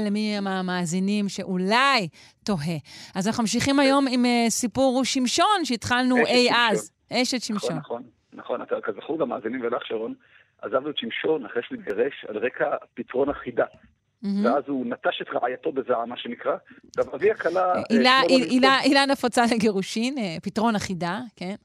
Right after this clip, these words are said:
Speaker 2: ב-, כן, בימי קדם. עכשיו, אבי הכלה הבין שנבישת שמשון משמע שהוא בעצם התגרש, אז הוא לא חיכה יותר מדי, ומיד הוא התחתנה עם אחד המרעים, או בעצם שומרי הראש של שמשון, והנה ההמשך כתוב, "ויהי מימים, בימי קציר חיטים, ויבכות שמשון את אשתו בגדי עזים.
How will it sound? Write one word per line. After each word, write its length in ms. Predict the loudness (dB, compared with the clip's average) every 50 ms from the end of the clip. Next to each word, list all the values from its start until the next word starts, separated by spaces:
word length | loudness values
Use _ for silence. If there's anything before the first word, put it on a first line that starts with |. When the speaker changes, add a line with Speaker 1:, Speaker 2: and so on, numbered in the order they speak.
| _ _ _
Speaker 2:
ב-, 340 | -6 -2 -2 -2 -2 -2 -4 -4
כן, 200 | -4 -4 -4 -2
בימי 220 | -4 -4 -4 -4
קדם. 240 | -6 -6 -6 -6 -8
עכשיו, 220 | -4 -2 0 0 0
אבי 180 | 0 0 0
הכלה 280 | 0 0 0 0 -2 -2
הבין 200 | -2 -6 -8 -6
שנבישת 480 | -4 -6 -4 -4 -6 -6 -4 -6 -8
שמשון 380 | -6 -8 -8 -4 -2 -2 -2 -2
משמע 340 | -2 -6 -6 -6 -4 -4 -4 -4
שהוא 180 | -6 -4 -4
בעצם 260 | -4 -2 -2 -4 -6
התגרש, 500 | -6 -6 -4 -4 -2 -2 -2 -4 -6 -10 -16 _ _ _ _ _ _ -4
אז 140 | -4 -2 -2
הוא 120 | 0 0
לא 80 | 0 0
חיכה 200 | 0 -2 0 0
יותר 200 | 0 0 0 -4
מדי, 320 | -4 -4 -4 -4 -4 -4 -4 -6
ומיד 340 | -8 -4 -2 -2 0 2 2
הוא 140 | 2 2
התחתנה 500 | 2 0 -2 -6 -4 -2 -4 -2 0 -2
עם 120 | -2 -2 -4
אחד 240 | -6 -6 -6 -4 -4
המרעים, 460 | -2 0 0 0 2 0 -2 -2 -2
או 60 | 2
בעצם 280 | 2 2 2 0 -4 -8
שומרי 220 | -6 -6 -4 -2
הראש 240 | -2 -2 -2 -4 -4
של 80 | -8
שמשון, 420 | -8 -10 -10 -4 -2 -2 -2 -2 -4 -10 -16 -20 -20 -20 _ _ _
והנה 220 | -2 -2 0 0
ההמשך 420 | -2 -2 -2 -2 -4 -4 -4 -6 -8
כתוב, 340 | -8 -8 -6 -6 -8 -8 -4 -2
"ויהי 160 | 0 0 0
מימים, 420 | 0 0 -2 -2 -2 -2 -4 -4 -4
בימי 200 | -4 -4 -4 -6
קציר 340 | -6 -10 -6 -6 -6 -6 -6 -8
חיטים, 360 | -8 -10 -8 -8 -8 -8 -8 -10 -16 _ _ _ _ _ _ _ _ _ _ -4
ויבכות 360 | -4 -4 -4 -4 -6 -6 -6
שמשון 300 | -6 -4 -4 -4 -4 -4
את 120 | -6 -8
אשתו 220 | -10 -8 -8 -8 -8
בגדי 340 | -8 -6 -6 -4 -2 -2
עזים. 380 | -2 -2 -4 -4 -6 -6 -6